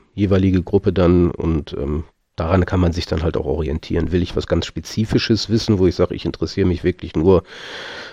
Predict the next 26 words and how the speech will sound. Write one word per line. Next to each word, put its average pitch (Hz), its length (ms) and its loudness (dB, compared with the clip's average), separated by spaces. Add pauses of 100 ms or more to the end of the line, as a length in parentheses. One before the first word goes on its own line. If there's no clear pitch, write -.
für - 180 2
eine 87 200 6
bestimmte 95 500 2
Ära 101 520 6
mit 90 200 2
einem 87 100 -2
ganz 92 220 2
bestimmten - 1400 -2
Ansatz 104 560 6
oder 85 280 2
will 85 100 0
ich 80 80 -4
die - 100 -10
komplette, 85 540 0 (480)
den 87 120 -2
kompletten 87 380 -2
Rundumschlag 82 560 -2
haben? 78 220 -2
Und - 160 -6
dann 85 100 -6
findet 127 280 6
man 92 120 2
eigentlich 85 260 -4
immer 80 200 -6
etwas - 280 -8
Passendes. - 560 -10